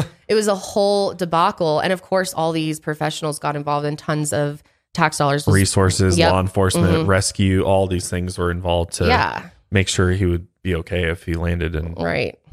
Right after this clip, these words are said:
Speaker 1: didn't die. So
Speaker 2: So when they found out it was a hoax, Heaney got in trouble.
Speaker 1: that's a felony, man.
Speaker 2: Yeah, <laughs> that's a felony.
Speaker 1: So
Speaker 2: You cannot do
Speaker 1: Richard
Speaker 2: that.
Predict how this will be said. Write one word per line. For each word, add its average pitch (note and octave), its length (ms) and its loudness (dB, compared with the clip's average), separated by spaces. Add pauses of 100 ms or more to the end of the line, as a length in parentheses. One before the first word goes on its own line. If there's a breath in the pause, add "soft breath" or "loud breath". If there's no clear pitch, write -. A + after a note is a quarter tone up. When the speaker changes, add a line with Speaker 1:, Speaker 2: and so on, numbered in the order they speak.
(120)
Speaker 1:
didn't E2 200 -10
die. F2 280 -2
So F2 360 -2
Speaker 2:
So F3+ 380 0
when E3+ 160 0
they D#3 60 -2
found F#3+ 180 -2
out E3 80 0
it D3 80 -2
was C3+ 100 -4
a - 80 -4
hoax, B3+ 920 0 (200)
Heaney F3+ 160 2
got E3 140 0
in D3 60 -4
trouble. F2+ 640 -2
Speaker 1:
that's G2+ 200 -2
a E3 60 -2
felony, G#2+ 500 -2
man. D#2+ 320 -4 (100)
Speaker 2:
Yeah, F#3 200 2
<laughs> - 60 4
that's C#4 200 -2
a F3 80 -2
felony. C3 420 -6
Speaker 1:
So B2 160 2
Speaker 2:
You A#2 60 4
cannot - 20 2
do G#2 80 2
Speaker 1:
Richard C#3+ 380 2
Speaker 2:
that. A2+ 180 -4